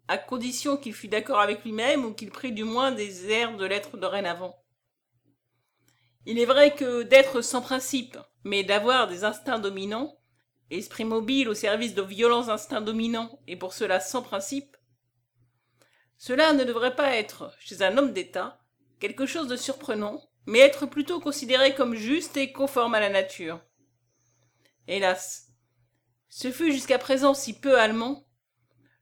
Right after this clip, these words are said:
De même que le bruit autour de la musique, la dissonance et la mauvaise humeur à cause du musicien. De même que la position nouvelle et extraordinaire que choisit Schopenhauer.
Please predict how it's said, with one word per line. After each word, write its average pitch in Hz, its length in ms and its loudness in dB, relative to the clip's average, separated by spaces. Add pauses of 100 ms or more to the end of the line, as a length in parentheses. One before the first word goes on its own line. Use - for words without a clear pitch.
De 208 120 -2
même 311 220 4
que 294 100 -2
le 262 160 4
bruit 320 260 -2
autour 254 220 -2
de 233 80 2
la 233 120 4
musique, 269 520 -4 (280)
la 208 120 2
dissonance 294 640 2
et 294 40 -2
la 240 100 4
mauvaise 247 360 4
humeur 285 240 4
à 247 80 0
cause 247 200 -8
du 233 80 -6
musicien. 240 520 -8 (1080)
De 190 120 -6
même 294 240 8
que 294 80 -2
la 262 140 6
position 262 480 0
nouvelle 269 460 6
et 254 100 2
extraordinaire 285 720 2
que 240 80 -14
choisit 226 380 -6
Schopenhauer. 202 720 -4